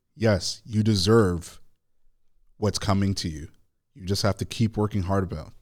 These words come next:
Don't overthink. Don't try to devalue yourself.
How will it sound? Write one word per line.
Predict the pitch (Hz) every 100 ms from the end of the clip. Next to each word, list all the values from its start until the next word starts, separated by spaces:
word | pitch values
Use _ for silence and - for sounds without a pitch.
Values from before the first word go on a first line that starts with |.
| -
Don't | 101 120
overthink. | 131 127 - 135 - - - _ _ _ _ _ _ _ _ -
Don't | 107 113
try | - 120
to | 120 113 104 - _ _ _ _ _ _ _ _ _ _
devalue | 117 98 110 120 127
yourself. | 117 117 - 135 110 - - _